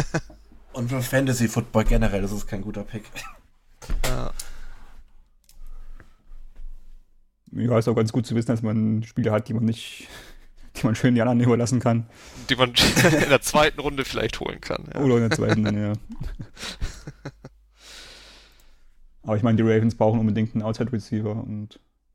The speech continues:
Speaker 3: oder
Speaker 1: Ja,
Speaker 3: zumindest einen,
Speaker 1: also ich
Speaker 3: einen,
Speaker 1: meine,
Speaker 3: einen
Speaker 1: Target
Speaker 3: physischen.
Speaker 1: Competition ist nicht so groß, ne? Sammy Watkins, Miles Boykin, also das ist jetzt nicht so
Speaker 3: Das
Speaker 1: die
Speaker 3: heißt auch nur, dass in, dass die
Speaker 1: <laughs>
Speaker 3: erste Woche, äh, wird's vielleicht schwierig für Bateman, aber dann in der zweiten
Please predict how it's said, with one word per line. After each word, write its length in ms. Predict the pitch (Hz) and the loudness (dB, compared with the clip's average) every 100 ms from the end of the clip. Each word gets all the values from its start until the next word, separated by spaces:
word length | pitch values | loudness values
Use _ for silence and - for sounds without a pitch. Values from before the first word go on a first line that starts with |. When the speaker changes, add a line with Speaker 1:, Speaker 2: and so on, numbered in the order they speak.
| _ _ _ - | _ _ _ -8
Speaker 3:
oder 140 | 104 | -6
Speaker 1:
Ja, 200 | 104 110 | 0 0
Speaker 3:
zumindest 80 | 104 | 0
einen, 140 | 98 92 | -2 2
Speaker 1:
also 220 | 131 127 | 2 2
ich 60 | - | 2
Speaker 3:
einen, 40 | |
Speaker 1:
meine, 200 | 139 143 | 2 2
Speaker 3:
einen 260 | 110 113 - | -2 -6 0
Speaker 1:
Target 280 | 123 139 | 4 4
Speaker 3:
physischen. 80 | - | 2
Speaker 1:
Competition 480 | 113 156 - 165 165 | -2 -2 0 2 2
ist 160 | 147 - | 0 -2
nicht 100 | 156 | -4
so 120 | - | -4
groß, 380 | - 165 123 - | -2 -2 -2 -4
ne? 180 | 110 131 - - - - - - - _ - _ - | -6 -10 -16 -20 -20 -20 -20 -20 -20 _ -20 _ -8
Sammy 320 | - 131 127 | -4 -2 -2
Watkins, 680 | 135 - - 113 - - - _ _ - _ _ _ _ - | -4 -4 -14 -10 -10 -10 -14 _ _ -20 _ _ _ _ -6
Miles 300 | 127 127 - | -2 0 0
Boykin, 520 | 127 127 135 123 110 | 2 2 2 -2 0
also 320 | - 110 117 117 | 0 2 2 -2
das 200 | 127 - | -4 -4
ist 140 | - | -4
jetzt 200 | 143 - | -4 -4
nicht 160 | 127 127 | -2 2
so 280 | - - | 2 2
Speaker 3:
Das 100 | 139 | 0
Speaker 1:
die 60 | 107 | 4
Speaker 3:
heißt 200 | 120 98 | 4 4
auch 160 | 120 120 | 4 6
nur, 100 | 127 | 8
dass 160 | 127 | 8
in, 160 | 135 123 | 6 4
dass 240 | 127 113 | 4 2
die 80 | - | 2
Speaker 1:
<laughs> 0 | |
Speaker 3:
erste 400 | 127 131 - 120 | 4 4 4 4
Woche, 800 | 135 139 139 127 107 120 120 120 117 | 4 6 4 4 4 4 4 2 -2
äh, 80 | 113 | 2
wird's 140 | 127 | 0
vielleicht 180 | - 117 | 4 2
schwierig 260 | - 143 151 | 4 2 4
für 80 | 147 | 2
Bateman, 360 | 127 - 135 | 2 4 4
aber 120 | 113 110 | 6 6
dann 180 | 110 | 4
in 60 | 107 | 2
der 100 | 101 | 0
zweiten 600 | - 104 110 107 104 107 | 2 4 4 4 2 -2